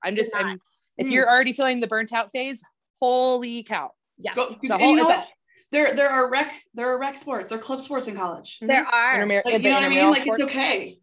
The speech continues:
Speaker 2: And it's
Speaker 1: Yeah.
Speaker 2: totally awesome, right?
Speaker 1: Yeah.
Speaker 3: Yeah.
Speaker 2: You, 'cause a lot of girls feel that sense of, um, stress relief when they play.
Speaker 1: Mm-hmm.
Speaker 3: Mm-hmm.
Speaker 2: So it's a stre-, it's still part of their pie, but not playing it with such rigor and stre-, um, and,
Speaker 1: Yeah.
Speaker 2: and
Speaker 3: Yeah.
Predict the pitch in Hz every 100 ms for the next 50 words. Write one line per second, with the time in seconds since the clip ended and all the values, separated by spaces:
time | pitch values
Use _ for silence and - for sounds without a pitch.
0 | _ 254 254 262 185 - 185 226 254 254
1 | 220 208 - 185 - 185 190 180 _ 196
2 | 190 247 392 - _ _ _ 226 208 233
3 | - - 320 262 254 254 254 262 247 269
4 | 233 208 - 233 220 226 196 190 - 202
5 | 185 180 196 185 208 190 190 214 285 302
6 | 330 - 359 453 _ - 214 240 196 196
7 | 247 254 214 214 - 226 233 214 - 247
8 | 233 233 220 214 196 175 202 190 208 285
9 | - _ - 220 208 208 214 220 214 202
10 | 190 190 190 196 - - 196 202 196 185
11 | - 180 180 - 185 - - 185 180 170
12 | 156 190 214 240 226 190 160 - _ 202
13 | 190